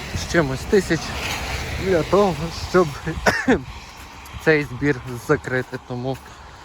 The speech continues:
не знаю, чи в нас ще вийде до Нового року, але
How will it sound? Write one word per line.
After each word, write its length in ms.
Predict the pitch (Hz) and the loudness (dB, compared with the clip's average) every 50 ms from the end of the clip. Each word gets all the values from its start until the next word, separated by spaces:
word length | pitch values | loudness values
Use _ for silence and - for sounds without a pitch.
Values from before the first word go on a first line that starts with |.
| - - - - | -20 -12 -4 2
не 100 | 165 165 | 2 2
знаю, 360 | 147 - 160 143 131 127 123 | 4 4 4 4 4 2 -2
чи 160 | - - 143 | -4 -6 -4
в 40 | 131 | 0
нас 340 | 143 135 131 127 - - - | 2 2 2 2 0 -6 -4
ще 120 | - 135 | -4 -2
вийде 360 | 120 131 196 220 185 175 180 | 2 4 4 4 4 4 2
до 140 | 165 170 175 | 2 2 2
Нового 400 | 170 165 165 175 170 156 160 165 | 2 2 2 2 2 4 4 4
року, 320 | 165 165 160 - - 139 - | 4 4 2 0 -4 -6 -2
але 340 | - 123 131 147 165 190 190 | -2 0 2 4 4 2 2